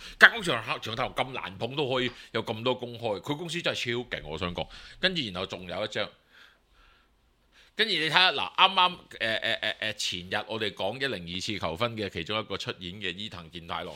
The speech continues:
又係，伊藤健太郎幾早紅啊？你諗吓，幾早紅啊？佢守嘅行為兩，兩年啦，係咪啊？都仲係廿頭噉樣，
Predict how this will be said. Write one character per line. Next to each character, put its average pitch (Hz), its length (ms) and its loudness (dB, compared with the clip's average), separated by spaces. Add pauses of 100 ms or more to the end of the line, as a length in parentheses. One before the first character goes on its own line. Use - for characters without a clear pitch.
又 76 80 -8
係， 78 100 -8 (320)
伊 285 140 -6
藤 190 140 4
健 165 140 -2
太 175 80 -2
郎 120 160 -2
幾 120 220 2
早 151 140 0
紅 123 320 0
啊？ 101 100 0
你 110 60 4
諗 110 240 2
吓， 107 200 -4 (640)
幾 165 220 2
早 170 140 4
紅 135 260 2
啊？ 101 160 -6 (160)
佢 151 120 2
守 147 200 0
嘅 170 80 2
行 117 140 -4
為 95 140 -2
兩， 98 580 0
兩 92 420 -2
年 76 220 -4
啦， 65 180 -8
係 90 100 -8
咪 85 100 -6
啊？ 85 160 -6 (280)
都 220 360 2
仲 117 480 -2
係 110 520 2 (100)
廿 104 200 2 (340)
頭 69 460 -6
噉 131 240 -2
樣， 120 100 -6